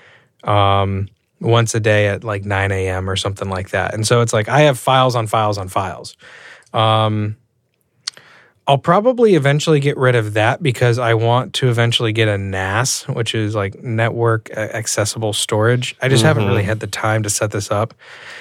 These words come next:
Speaker 1: And I wanna put the nas at home. And so I wanna wire that to my router. And then I wanna, like, my, my computer's already wired here. Um, I essentially want my archive to back up,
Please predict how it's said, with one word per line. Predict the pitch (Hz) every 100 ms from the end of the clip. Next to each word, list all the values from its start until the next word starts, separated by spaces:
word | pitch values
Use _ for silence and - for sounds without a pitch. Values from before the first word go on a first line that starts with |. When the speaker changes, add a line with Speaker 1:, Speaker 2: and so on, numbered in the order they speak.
| -
Speaker 1:
And | 123
I | 131
wanna | 175
put | 180 170
the | 120
nas | 113 117 127 -
at | 98
home. | 113 113 104 92 95 98 _ _ _ _ -
And | 117 113
so | 117 113 107 107
I | 123
wanna | 131 120
wire | 117 135 135
that | 123 123 -
to | 131
my | 123
router. | 113 107 101 101 101
And | 104 113
then | 113
I |
wanna, | 110 110 104 107 127 -
like, | 120 104 - -
my, | 117 113
my | 117
computer's | 127 104 120 110 98
already | 95 92
wired | 98 101 101 98 107 -
here. | - 120 101 98 - - - - _ -
Um, | 104 104 98 98 95 _ _ _ _ _ _ - -
I | 127
essentially | 120 147 143 139 120
want | 113 110 110 104
my | 110 110
archive | 123 120 117 - 104 101 98 95 - _ -
to | -
back | 107 107 101 98 117
up, | 98 98